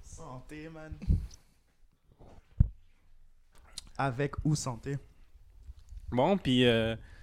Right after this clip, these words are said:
Speaker 2: c'est ça, Wa-, euh, Wapiti, Wap, euh, d'où tu connais, euh, notre, euh, notre, mon co-host, Kael ? Ça fait-tu longtemps que vous connaissez ?
Speaker 1: Je pense qu'on aurait pu lui faire une introduction, ça,
Speaker 2: Ouais,
Speaker 1: qu'il
Speaker 2: on va
Speaker 1: se
Speaker 2: donner
Speaker 1: fasse
Speaker 2: une intro.
Speaker 1: lui-même, là.
Speaker 2: Ok.
Speaker 1: Parce que, euh,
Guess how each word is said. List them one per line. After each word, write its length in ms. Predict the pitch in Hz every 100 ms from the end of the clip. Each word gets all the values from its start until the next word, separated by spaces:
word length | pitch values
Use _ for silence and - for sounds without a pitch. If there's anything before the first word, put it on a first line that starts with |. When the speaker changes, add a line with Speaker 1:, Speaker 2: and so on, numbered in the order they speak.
| -
Speaker 2:
c'est 80 | 131
ça, 180 | 185 180
Wa-, 280 | 143 175 139
euh, 40 |
Wapiti, 420 | 135 127 127 -
Wap, 340 | 151 139 175 -
euh, 360 | 113 113 107 107 107 110 - - - - - -
d'où 160 | 135
tu 100 | 220
connais, 520 | - 143 143 151 135 127
euh, 20 |
notre, 260 | 127 123 -
euh, 480 | 120 117 110 110 110
notre, 180 | 117 120
mon 140 | 120
co-host, 380 | - 123 143 147
Kael ? 400 | 131 131 170 160 143
Ça 120 | - -
fait-tu 200 | 110 135
longtemps 140 | 127
que 60 | 151
vous 40 |
connaissez ? 420 | - 143 131 208 302
Speaker 1:
Je 60 | -
pense 160 | 247
qu'on 80 | -
aurait 120 | 123 117
pu 80 |
lui 80 | 120
faire 160 | 110 117
une 80 | 113
introduction, 520 | - 123 120 - 123
ça, 120 | 131
Speaker 2:
Ouais, 60 | 160
Speaker 1:
qu'il 80 | 196
Speaker 2:
on 20 |
va 60 | 196
Speaker 1:
se 60 |
Speaker 2:
donner 100 | 202
Speaker 1:
fasse 120 | 208
Speaker 2:
une 60 | 190
intro. 100 | 123
Speaker 1:
lui-même, 160 | 123 165
là. 100 | 165
Speaker 2:
Ok. 200 | 135 117 - - -
Speaker 1:
Parce 140 | 127
que, 100 | -
euh, 220 | 135 123